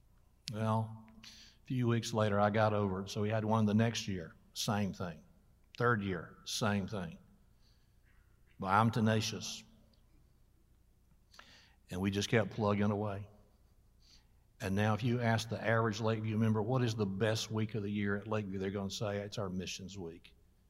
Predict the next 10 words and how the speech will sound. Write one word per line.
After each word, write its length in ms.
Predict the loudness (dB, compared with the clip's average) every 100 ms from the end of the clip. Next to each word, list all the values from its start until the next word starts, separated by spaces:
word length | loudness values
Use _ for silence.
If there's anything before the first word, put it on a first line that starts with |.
| _ _ _ _ _ _ _ _ _ -20 -20 _
And 100 | -6
I 80 | -4
s-, 140 | -4 -4
I 80 | -2
sat 300 | -2 -2 -2
there 160 | -2 -4
a 40 |
few 160 | -2 0
years 260 | 0 0
ago 360 | -2 -2 -2 -4